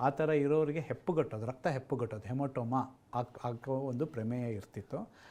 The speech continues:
ಆದರೆ ಈ ಲಿಂಗದ ಮೇಲೆ ಕಮ್ಮಿ ಪ್ರಮಾಣದಲ್ಲಿ ಎಲೆಕ್ಟ್ರೋಮ್ಯಾಗ್ನೆಟಿಕ್ ವೇವ್ಸ್ ಅಪ್ಪಳಿಸೋದ್ರಿಂದ ಈ, ಈ ಹೆಮಟೋಮಾ ಆಗೋ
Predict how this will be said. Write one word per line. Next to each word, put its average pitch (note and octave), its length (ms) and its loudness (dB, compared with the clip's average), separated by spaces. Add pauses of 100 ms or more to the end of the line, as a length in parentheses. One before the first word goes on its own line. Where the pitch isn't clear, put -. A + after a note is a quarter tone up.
(200)
ಆದರೆ D#3+ 680 4
ಈ C#3+ 200 0
ಲಿಂಗದ D#3+ 380 2
ಮೇಲೆ D#3 360 2
ಕಮ್ಮಿ D3+ 380 0
ಪ್ರಮಾಣದಲ್ಲಿ C#3+ 680 2
ಎಲೆಕ್ಟ್ರೋಮ್ಯಾಗ್ನೆಟಿಕ್ B2+ 800 0
ವೇವ್ಸ್ A#2+ 200 -4
ಅಪ್ಪಳಿಸೋದ್ರಿಂದ A2 720 -4 (500)
ಈ, C#3+ 160 4
ಈ C3+ 240 0
ಹೆಮಟೋಮಾ C3+ 560 0
ಆಗೋ A2+ 420 -2